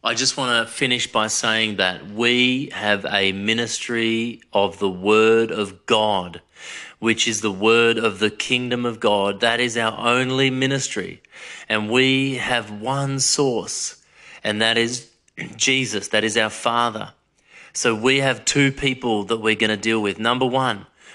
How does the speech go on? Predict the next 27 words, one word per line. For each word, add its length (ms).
we're 160
gonna 180
deal 240
with 180
God 380
every 300
day. 440
We're 120
gonna 260
speak 580
in 140
tongues. 460
We're 100
gonna 180
pray 520
and 120
prophesy 560
in 80
the 60
Spirit. 440
We're 80
gonna 180
read 280
his 160
word. 380
We're 100
gonna 240